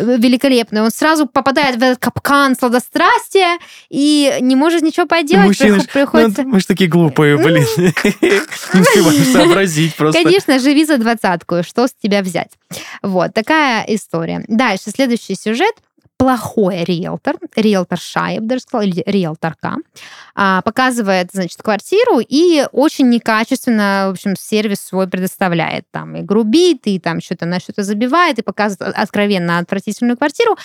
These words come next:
Speaker 1: А парень, которому она это все показывает, на самом деле тайный покупатель. То есть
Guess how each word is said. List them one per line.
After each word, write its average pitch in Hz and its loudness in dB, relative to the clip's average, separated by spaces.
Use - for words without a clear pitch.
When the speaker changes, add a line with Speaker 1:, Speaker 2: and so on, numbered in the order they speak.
Speaker 1:
А 220 -2
парень, 349 2
которому 196 -2
она 185 -2
это 170 -8
все - -16
показывает, 170 -6
на 208 0
самом 294 0
деле 180 -2
тайный 233 2
покупатель. - -6
То 226 2
есть - -4